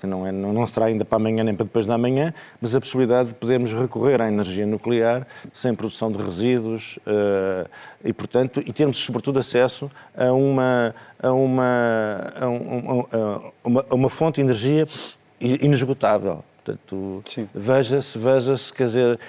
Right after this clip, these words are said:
Speaker 1: o que isto tem de promissor, eh, para a humanidade. Eh,
Speaker 2: E logo no,
Speaker 1: eu acho que isto é
Speaker 2: na
Speaker 1: uma
Speaker 2: fase em
Speaker 1: notícia,
Speaker 2: que estamos
Speaker 1: no
Speaker 2: das
Speaker 1: meio
Speaker 2: nossas
Speaker 1: desta
Speaker 2: vidas.
Speaker 1: tristeza toda, eu acho que é, que é, que vale a pena falar de... falar da...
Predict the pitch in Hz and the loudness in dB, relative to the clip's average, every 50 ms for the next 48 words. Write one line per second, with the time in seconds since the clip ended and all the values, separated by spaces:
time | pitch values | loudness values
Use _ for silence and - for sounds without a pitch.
0 | - - - - - 113 - - 139 - - - 135 131 131 131 123 127 - - | -18 -18 -18 -6 -6 -6 -2 -2 -2 -2 0 2 2 4 4 2 0 0 2 2
1 | 135 127 131 127 - - - 131 131 135 135 127 - - - - - - _ - | 2 4 2 2 0 2 2 4 4 2 0 -2 -12 -20 -20 -20 -20 -20 _ -4
2 | - 104 107 107 101 101 98 98 92 90 85 85 82 - - - 80 80 76 - | -4 -2 -2 -2 -4 -4 -4 -4 -4 -4 -4 -4 -6 -6 -8 -8 -10 -12 -6 0
3 | - 131 120 123 127 123 113 113 107 92 90 87 82 - - - _ _ _ - | 2 4 4 6 6 4 4 4 4 4 2 0 -2 -6 -12 -20 _ _ _ -20
4 | - - - - - - 113 110 104 104 143 139 143 151 143 131 139 139 143 135 | -20 -20 -20 -12 -2 2 2 4 6 6 6 6 6 6 4 4 4 6 6 6
5 | 135 120 - - - 151 156 151 156 135 131 165 160 143 135 - 165 147 - - | 4 2 0 -4 -2 2 4 4 6 6 6 6 4 6 6 6 6 4 4 4
6 | - 160 160 151 147 135 151 160 151 151 151 151 151 147 160 151 - 127 139 151 | 4 4 6 6 6 6 6 6 6 6 6 6 6 6 6 6 6 6 4 4
7 | 151 120 113 151 147 131 143 131 - 147 151 147 139 143 143 143 135 135 135 135 | 4 4 4 4 6 6 4 4 4 4 4 6 6 6 6 6 6 4 2 2
8 | - - 139 135 131 131 127 117 - 127 123 113 - 120 120 104 - 117 123 120 | 2 2 4 4 4 4 2 2 2 0 0 0 0 0 0 0 2 2 4 4
9 | 117 110 - 131 120 117 117 107 - 120 110 113 110 107 104 95 98 104 101 98 | 4 4 4 4 4 4 4 2 2 2 4 4 4 4 2 2 2 2 4 4
10 | 95 92 90 90 90 87 87 - _ - - - - - _ _ - - 123 113 | 2 2 0 0 -2 -4 -6 -10 _ -20 -20 -20 -20 -20 _ _ -4 0 2 4
11 | 107 110 107 107 104 101 101 92 90 104 101 98 95 92 90 | 4 6 6 6 6 4 2 2 4 4 4 4 4 4 2